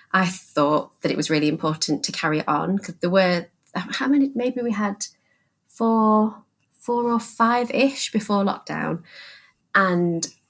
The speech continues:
I thought, "I can't leave them at home without this outlet," because they did, they did really enjoy it. They do really enjoy it. So I agreed with our S L T at school and with my head of department that we'd do,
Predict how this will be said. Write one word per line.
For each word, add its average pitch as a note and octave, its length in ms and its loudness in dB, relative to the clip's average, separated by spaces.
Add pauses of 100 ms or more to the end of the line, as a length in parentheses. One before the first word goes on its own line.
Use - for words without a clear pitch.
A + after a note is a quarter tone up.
(140)
I F#3 180 6
thought, F3 420 2
"I F3+ 60 0
can't - 480 0
leave E3+ 260 -2
them D#3+ 280 2
at D3+ 140 0
home D#3 360 -2
without D#3 380 -2
this - 380 -2
outlet," D#3 560 -4
because D#3+ 300 -6
they D#3+ 120 0
did, F3+ 300 0 (460)
they G3 80 2
did F#3+ 180 0
really D#3+ 240 2
enjoy D3+ 260 0
it. D#3 240 -4
They D#3 60 -4
do D#3 160 -2
really D3+ 240 -4
enjoy D#3 240 -6
it. D#3+ 220 -6 (560)
So F3 580 4 (240)
I F3+ 140 4
agreed E3+ 360 0
with D#3+ 300 0
our D#3 220 2
S - 180 -2
L D3+ 80 -2
T D#3 120 -2
at - 80 0
school D3+ 240 0
and D3 100 2
with - 120 -4
my D#3+ 120 2
head E3 120 -4
of C#3+ 60 -2
department D3 400 -2
that - 160 -4
we'd D#3 140 -4
do, D#3 340 0